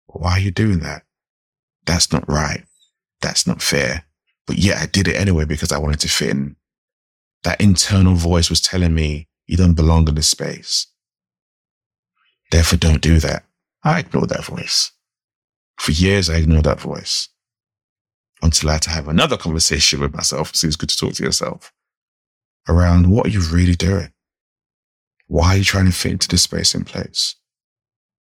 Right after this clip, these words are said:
By you doing that, are you limiting yourself? Even though you feel like you're enhancing your career trajectory, even though it feels like you're enhancing your social status, are you really enhancing yourself? And even if you are doing those things,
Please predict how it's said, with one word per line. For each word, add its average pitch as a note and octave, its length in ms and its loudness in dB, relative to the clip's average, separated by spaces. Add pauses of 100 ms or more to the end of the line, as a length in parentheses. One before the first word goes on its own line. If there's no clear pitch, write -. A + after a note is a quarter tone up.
(240)
By F2 120 2
you G#2 200 2
doing G#2 360 2
that, E2+ 180 -2
are D2+ 100 -4
you F2+ 340 4
limiting G#2 560 2
yourself? E2+ 480 -2 (1160)
Even F#2 160 4
though F2 60 4
you E2+ 120 4
feel F#2 220 0
like E2+ 160 0
you're C#2 140 -2
enhancing F#2 960 0 (260)
your D#2 140 0
career E2 320 0
trajectory, - 500 -4
even F#2 80 2
though F#2 80 2
it F2 100 0
feels F2+ 240 -2
like E2+ 140 -6
you're D#2+ 180 0
enhancing F2+ 680 2
your E2+ 200 4
social F2+ 400 -2
status, - 640 -4 (800)
are - 80 -4
you F#2+ 160 0
really G2+ 220 0
enhancing F2+ 960 2 (200)
yourself? - 600 -2 (220)
And G#2 80 2
even C3 200 2
if B2 120 0
you A2+ 160 4
are B2+ 100 2
doing G2+ 200 2
those F2 200 2
things, E2+ 380 0